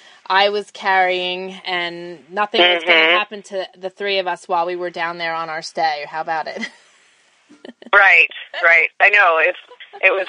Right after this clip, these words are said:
Speaker 2: great 'cause I'm like, if there's anybody that I wanna travel to Utah on a car, a road trip with, it's gonna be Tam. <laughs>
Speaker 1: It was fun, though, and it definitely put a different mindset for us. Like, I mean, you travel,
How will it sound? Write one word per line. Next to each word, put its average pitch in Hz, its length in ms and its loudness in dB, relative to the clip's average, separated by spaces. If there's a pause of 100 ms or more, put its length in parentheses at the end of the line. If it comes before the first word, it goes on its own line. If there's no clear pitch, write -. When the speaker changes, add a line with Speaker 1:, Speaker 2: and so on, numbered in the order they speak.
Speaker 2:
great 202 240 4
'cause 196 180 -4
I'm 180 120 4
like, 175 180 2
if 180 100 0
there's 185 180 2
anybody 226 420 4
that 180 120 4
I 170 100 4
wanna 196 320 0
travel 220 640 2
to 190 120 2
Utah 202 580 4
on 165 120 4
a 147 40 4
car, 175 320 4
a 156 120 4 (220)
road 196 180 6
trip 240 240 2
with, 247 260 4
it's 175 180 2 (140)
gonna 170 220 -2
be 165 140 2
Tam. 143 180 0 (520)
<laughs> - 1040 0 (1160)
Speaker 1:
It 262 140 0
was 269 160 0
fun, 262 340 0
though, 240 100 2
and 247 120 2
it 254 100 -2
definitely 370 320 0
put 311 180 2
a 269 60 -4
different 254 360 -2
mindset 220 540 -2 (260)
for 180 220 -2
us. 175 160 -6
Like, 220 140 0
I 226 40 -2
mean, 233 200 -2
you 302 100 -4
travel, 247 560 2